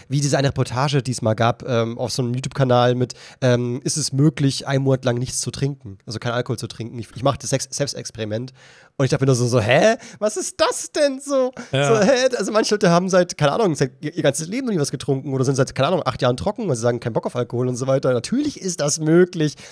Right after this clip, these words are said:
Speaker 1: Als ob man dann, äh, plötzlich stirbt, oder? <laughs>
Speaker 2: Weißt du, was witzig ist?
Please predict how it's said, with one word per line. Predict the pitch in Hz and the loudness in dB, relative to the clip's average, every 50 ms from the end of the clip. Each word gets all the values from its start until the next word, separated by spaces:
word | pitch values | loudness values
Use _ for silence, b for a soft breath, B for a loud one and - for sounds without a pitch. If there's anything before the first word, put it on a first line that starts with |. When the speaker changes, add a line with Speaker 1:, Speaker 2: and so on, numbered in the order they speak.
| B B | B B
Speaker 1:
Als | - - 196 | -8 -6 -2
ob | 196 | 2
man | 185 147 147 151 151 | 2 2 2 2 -4
dann, | - - - | -6 -10 -12
äh, | 131 | -6
plötzlich | 135 - 185 - 170 143 - | 0 0 0 0 0 -4 -4
stirbt, | - - 170 185 247 - - | -2 0 2 2 2 2 0
oder? | 151 135 127 143 160 - - 262 - - - 247 - | -2 0 4 2 2 4 4 2 2 2 2 -6 -4
<laughs> | - 269 269 - - - 302 269 _ - | -2 -2 -2 -2 -2 -8 -14 -12 _ 0
Speaker 2:
Weißt | 123 151 202 - | 0 0 2 2
du, | - | 0
was | 196 - - | -2 0 -2
witzig | 208 - - 208 - 147 | -4 -2 -2 -2 0 0
ist? | 139 214 277 - - - | -2 0 -2 -4 -8 -8